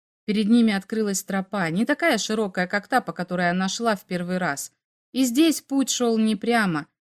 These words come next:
а извивался меж высоких, выше головы девушки, кустов, покрытых гроздями цветов размером с ладонь. Ветви под их тяжестью свисали чуть ли не до земли,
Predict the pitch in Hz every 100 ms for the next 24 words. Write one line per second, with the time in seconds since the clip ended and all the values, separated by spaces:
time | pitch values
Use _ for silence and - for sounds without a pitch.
0 | _ - 240 220 262 269 294 254 190 190
1 | 180 180 202 277 254 202 190 - _ _
2 | 196 233 214 165 160 175 175 175 175 233
3 | 190 180 - 160 - 180 - - 131 -
4 | _ _ _ _ 208 - 302 196 180 175
5 | 240 220 185 180 175 185 190 254 220 185
6 | 214 269 294 220 202 - 190 175 175 147
7 | 135 _ _ _ _ _ _ _ _ _
8 | - 226 302 285 226 202 233 247 233 -
9 | 254 208 202 - 196 190 208 247 220 202
10 | 196 233 196 202 196 175 175 175 175 170
11 | 135 -